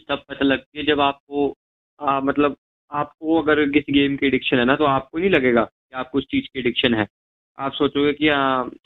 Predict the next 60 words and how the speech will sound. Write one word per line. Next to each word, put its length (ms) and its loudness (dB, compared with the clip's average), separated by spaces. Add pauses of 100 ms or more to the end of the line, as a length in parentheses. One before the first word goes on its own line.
मैं 180 2
खेल 340 -4
रहा 120 0
हूँ, 80 0
मैं 120 4
खेल 260 -4
रहा 120 -2
हूँ, 100 0
बस 100 2
खेल 360 -4
रहा 120 -4
हूँ, 80 -6 (500)
ठीक 100 -6
है? 100 0 (580)
जब 200 -4
मेरे 300 4
को 140 -6
थी 500 2
पबजी 340 -4
की 80 0
एडिक्शन 460 0
तो 360 -2 (240)
मैं 140 -6
भी, 240 2
मतलब 460 -6
पता 280 -10
ही 60 0
नहीं 100 4
लगता 220 -2
था 80 -2
मेरे 160 2
को, 80 2
मैं 140 4
बस 180 -2 (120)
पकड़ 180 -4
लेता 200 0
फ़ोन 240 -4
और 100 0
लग 180 2
जाता 240 -6
था। 160 -4 (460)
टाइम 220 -4
का 80 2
बिल्कुल 300 0
पता 100 -2
नहीं 100 0
लगता 240 -4
था 80 0
कब 160 -2
तीन 300 -12
घंटे 260 0
हो 80 2
गए, 100 2
कब 180 -8
दो 160 2
घंटे 260 0
हो 80 2
गए, 140 0
ठीक 160 0
है? 80 0